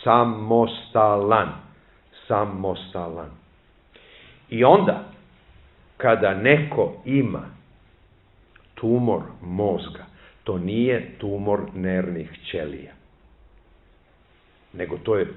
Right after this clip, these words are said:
deo, tumori nastaju u onom drugom delu mozga. Mozak ima isto tako i svoje šupljine, koje imaju svoje posebne, a, uloge i posebnu namenu. I sada, da bi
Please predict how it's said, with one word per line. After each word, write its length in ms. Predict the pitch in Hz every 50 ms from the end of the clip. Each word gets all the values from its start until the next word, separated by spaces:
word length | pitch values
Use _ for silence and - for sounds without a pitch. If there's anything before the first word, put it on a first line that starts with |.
| - - - _ _ _ _ _ _ _ _ _ _ -
deo, 420 | 90 80 107 107 110 101 85 71 - - - - - _ _ _ _ _ _ _ _ _ _ - _ _
tumori 460 | - 98 95 107 113 117 110 92 - - -
nastaju 500 | 95 90 87 90 - - 110 95 90 85
u 40 | 90
onom 200 | 90 87 87 85
drugom 380 | - 127 165 185 151 - 95 80 76 - - - - -
delu 360 | - 104 98 90 80 76 71 65 - - _ _ -
mozga. 560 | 85 82 80 76 73 73 78 87 - 117 127 - - - - - - - - - - -
Mozak 420 | - 113 113 113 110 110 - - 110
ima 200 | 113 107 95 101
isto 260 | 117 113 - 107 90
tako 340 | - 95 92 92 - 95 87
i 80 | 80
svoje 380 | - - 87 85 82 80 78 76 - - - -
šupljine, 560 | 95 82 - 95 78 78 78 80 90 117 123 131
koje 200 | - 101 87 80
imaju 220 | 82 82 80 76 76
svoje 240 | - 82 78 78
posebne, 580 | 78 - 101 98 117 120 - 139 117 104 92 - - - - - - - - - -
a, 200 | 92 92 90 90 -
uloge 420 | 131 131 127 110 104 92 95 92
i 100 | 90 90
posebnu 500 | 92 95 101 95 - 123 95 95 90 78 78
namenu. 460 | 87 101 95 90 80 73 69 - - - - - - - - - - - -
I 100 | 175 151
sada, 300 | - - 196 220 208 180
da 100 | 147 165
bi 120 | 156 175